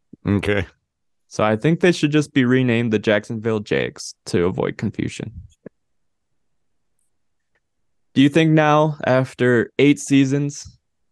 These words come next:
Speaker 2: of Bleeding Green and Gold, the number one father and son Packers podcast on the web, we can finally invest in a traveling trophy for the Pick'em?
Speaker 1: Um, it's gotta be something goofy.
Speaker 2: I know.
Speaker 1: Yeah.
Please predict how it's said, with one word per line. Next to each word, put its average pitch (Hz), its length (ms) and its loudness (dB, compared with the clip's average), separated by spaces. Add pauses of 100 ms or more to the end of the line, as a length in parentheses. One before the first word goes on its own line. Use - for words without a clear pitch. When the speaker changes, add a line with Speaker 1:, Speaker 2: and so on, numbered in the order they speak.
(160)
Speaker 2:
of 113 140 -4
Bleeding 131 360 4
Green 131 200 2
and 127 140 0
Gold, 123 380 2 (480)
the 117 100 -2
number 120 340 2
one 117 380 0 (640)
father 120 340 0
and 113 120 -4
son 113 280 -2
Packers 113 460 -2
podcast 113 720 -4
on 110 120 -2
the 107 100 -2
web, 104 320 -2 (960)
we 113 120 0
can 110 160 -2
finally 117 480 0
invest 110 500 -2
in 107 100 -4
a 82 60 -6
traveling 104 440 -2
trophy 107 400 -4
for 110 160 -8
the - 100 -6
Pick'em? 113 360 -6 (2250)
Speaker 1:
Um, 214 420 2
it's 165 140 0
gotta 214 180 0
be 139 120 0
something 107 280 -2
goofy. 87 460 -2 (640)
Speaker 2:
I 113 180 0
know. 117 120 0
Speaker 1:
Yeah. 117 200 2